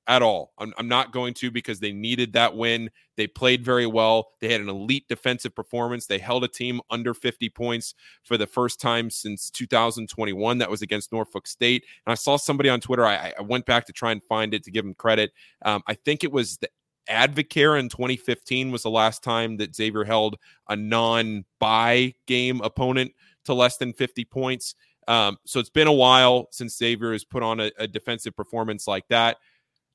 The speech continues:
So not to take anything away from Xavier, but Saint Mary's is in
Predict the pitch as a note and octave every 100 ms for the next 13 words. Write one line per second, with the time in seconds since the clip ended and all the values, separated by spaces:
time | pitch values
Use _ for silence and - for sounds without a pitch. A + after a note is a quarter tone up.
0 | _ - C3 E3+ G3 G3 G3+ F#3+ F3 F3
1 | D#3 C#3+ C#3+ B2+ A2+ A#2+ C3 C3 D#3 D#3
2 | - _ _ _ _ _ _ C3 - E3+
3 | E3 C#3+ C#3+ A#2+ A2+ - - A2+ G#2 -
4 | A#2+ A2+